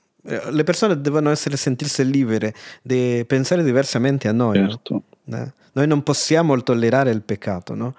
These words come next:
Speaker 1: Però dobbiamo avere pazienza, perché chissà un giorno,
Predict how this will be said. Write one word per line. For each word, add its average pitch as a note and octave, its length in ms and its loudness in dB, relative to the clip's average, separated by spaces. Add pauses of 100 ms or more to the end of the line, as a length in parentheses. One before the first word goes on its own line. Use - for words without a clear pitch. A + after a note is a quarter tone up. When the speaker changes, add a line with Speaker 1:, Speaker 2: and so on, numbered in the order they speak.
(280)
Speaker 1:
Però C#3+ 180 2
dobbiamo D#3 320 2
avere C#3+ 220 4
pazienza, C3+ 540 0
perché A2 260 -4
chissà D#3+ 400 -2
un F3+ 140 2
giorno, B2 540 0